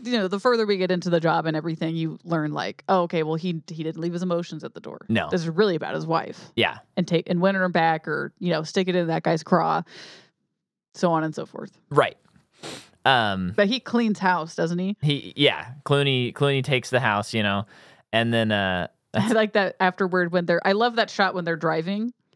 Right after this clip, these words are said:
Speaker 1: Um, I
Speaker 2: Yeah.
Speaker 1: just like how it looks.
Speaker 2: Oh,
Speaker 1: But,
Speaker 2: yeah,
Speaker 1: and,
Speaker 2: the,
Speaker 1: and
Speaker 2: like,
Speaker 1: they're,
Speaker 2: behind, oh, yeah.
Speaker 1: the car, it, like, the camera's mounted on the car.
Speaker 2: This Peter Andrews guy is a great cinematographer.
Speaker 1: <laughs> But they're talking, and I love that, that Rusty's like, "I am so bored."
Speaker 2: Yeah.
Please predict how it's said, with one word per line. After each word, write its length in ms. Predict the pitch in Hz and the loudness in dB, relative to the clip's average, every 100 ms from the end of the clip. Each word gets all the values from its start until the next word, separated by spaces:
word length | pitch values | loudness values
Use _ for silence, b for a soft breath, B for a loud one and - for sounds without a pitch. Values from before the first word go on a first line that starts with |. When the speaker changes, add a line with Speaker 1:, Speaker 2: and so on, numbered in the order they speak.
| _ _ _ _ _ _ | _ _ _ _ _ _
Speaker 1:
Um, 400 | 190 170 147 143 - | 2 2 0 -6 0
I 80 | 208 | 0
Speaker 2:
Yeah. 60 | |
Speaker 1:
just 100 | 196 | 2
like 180 | 196 180 | 0 -2
how 280 | 170 165 151 | 0 -2 -2
it 80 | - - | -10 -6
looks. 480 | 156 170 - - B B B | -4 -4 -8 -20 B B B
Speaker 2:
Oh, 200 | 214 202 | 8 8
Speaker 1:
But, 40 | 165 | 6
Speaker 2:
yeah, 180 | 165 139 | 6 6
Speaker 1:
and, 60 | |
Speaker 2:
the, 40 | 143 | 6
Speaker 1:
and 60 | |
Speaker 2:
like, 140 | 139 139 | 6 4
Speaker 1:
they're, 240 | 202 170 | 2 -2
Speaker 2:
behind, 360 | 123 131 127 107 | 4 4 4 0
oh, 240 | 113 110 92 | 2 2 2
yeah. 240 | 80 67 233 | -4 -6 2
Speaker 1:
the 100 | 233 | 4
car, 160 | 277 | 4
it, 140 | 254 220 | 2 0
like, 140 | 233 | -2
the 80 | 214 | 0
camera's 260 | 233 208 170 | 0 0 2
mounted 300 | 165 170 175 | -2 0 -2
on 100 | 160 | -2
the 80 | |
car. 240 | 160 156 165 | -4 0 2
Speaker 2:
This 160 | 214 | 0
Peter 340 | - 233 233 226 | 0 2 4 4
Andrews 440 | 202 254 226 165 | 2 0 0 0
guy 160 | 147 143 | 2 2
is 140 | 143 | 2
a 80 | 120 | -2
great 340 | 98 110 139 | 0 0 0
cinematographer. 1080 | - 180 190 220 269 294 320 226 156 92 - 330 381 | 0 2 4 4 2 2 4 2 2 0 -2 -6 -8
Speaker 1:
<laughs> 160 | 311 | -2
But 140 | 247 240 | 0 2
they're 100 | 202 | 2
talking, 380 | 233 202 214 202 | 4 2 0 0
and 80 | 190 | 2
I 80 | |
love 300 | 190 196 190 | 2 0 0
that, 300 | 202 185 180 - - | 2 2 0 -6 -2
that 340 | 185 175 - _ - | 0 0 -2 _ 0
Rusty's 360 | 214 208 214 | 0 2 0
like, 180 | 196 180 - | 0 0 0
"I 140 | 220 | 2
am 160 | 202 160 | 2 0
so 540 | - - - 180 170 | -4 -4 2 4 4
bored." 520 | 147 156 147 151 151 151 | 2 0 0 -2 -4 -4
Speaker 2:
Yeah. 340 | 165 156 131 | 2 4 2